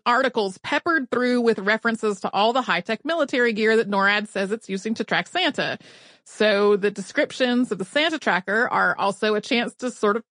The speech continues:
clue the public in on what kind of technology norad has at its disposal. For twenty seventeen, that includes norad North Warning System, which is a collection of forty-seven radar installations in Canada and Alaska,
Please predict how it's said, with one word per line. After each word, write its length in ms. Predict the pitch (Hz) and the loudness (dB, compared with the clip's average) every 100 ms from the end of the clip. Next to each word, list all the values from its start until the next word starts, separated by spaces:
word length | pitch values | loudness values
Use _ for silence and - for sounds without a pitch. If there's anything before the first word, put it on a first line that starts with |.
| _ | _
clue 200 | 220 220 | 0 0
the 80 | 254 | 0
public 400 | 294 311 262 233 | 0 2 0 0
in 180 | 214 | 0
on 160 | 202 202 | 0 2
what 160 | 220 240 | 0 0
kind 220 | 233 226 | -2 -2
of 80 | 226 | -2
technology 680 | 247 196 208 254 208 214 | -4 0 2 2 0 0
norad 380 | 196 190 202 208 | 2 2 2 0
has 400 | 214 202 180 196 | -2 -2 -2 -2
at 160 | - 185 | -4 -6
its 160 | 226 | -6
disposal. 720 | - 254 - 339 359 208 180 - - - - - _ | -8 -10 -4 0 2 2 -2 -4 -16 -20 -20 -20 _
For 160 | 254 | -2
twenty 440 | 262 - 302 302 330 | 0 2 2 2 -2
seventeen, 920 | - 302 302 302 302 - 302 254 277 | 0 0 0 -2 -6 -6 -2 0 0
that 180 | 262 240 | 0 0
includes 480 | 247 - 247 220 208 | -2 -2 -2 0 0
norad 420 | 190 190 220 220 | 2 2 2 -2
North 320 | 190 185 220 | -2 0 0
Warning 400 | 220 196 208 190 | -2 -2 -2 -2
System, 560 | 190 214 - 226 285 359 - | -6 -8 -2 0 0 -2 -2
which 180 | 208 | 0
is 100 | 208 | 0
a 60 | 196 | -2
collection 440 | - 208 175 202 | 0 0 0 0
of 80 | 208 | -2
forty-seven 680 | - 214 226 233 208 202 202 | 0 0 2 0 0 0 0
radar 340 | 190 202 202 202 | 0 2 2 2
installations 760 | 214 220 196 190 196 202 208 | -2 -4 -4 -4 -4 -4 -4
in 140 | - 208 | -2 -4
Canada 340 | - 175 165 | -4 -6 -2
and 160 | 185 226 | -2 -4
Alaska, 580 | 220 131 135 - 185 | -4 -6 -8 -4 -2